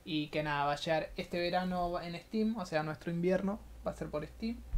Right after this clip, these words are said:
Así que yo estoy contento porque es un juego que quiero jugar, así que joya.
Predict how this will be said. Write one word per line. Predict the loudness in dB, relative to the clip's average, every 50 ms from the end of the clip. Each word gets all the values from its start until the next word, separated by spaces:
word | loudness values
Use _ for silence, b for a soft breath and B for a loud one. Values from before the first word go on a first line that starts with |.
| 0 0 -2
Así | -8 -10 -8 -4
que | -4 -4 -4 -2
yo | -2 -2
estoy | 0 0 2
contento | 2 2 2 2 4 4 4
porque | 2 2 -2 -4
es | -4 -4
un | -6 -6
juego | -2 0 0 0
que | 0 -2 -4
quiero | -4 -4 -4 -4
jugar, | -2 0 0 0 0 -2 -6 -14 -20 -20 -20 -16 -14
así | -12 -12
que | -12 -12 -14 -16 -18 -20 -18
joya. | -16 -14 -14 -14 -14 -16 -18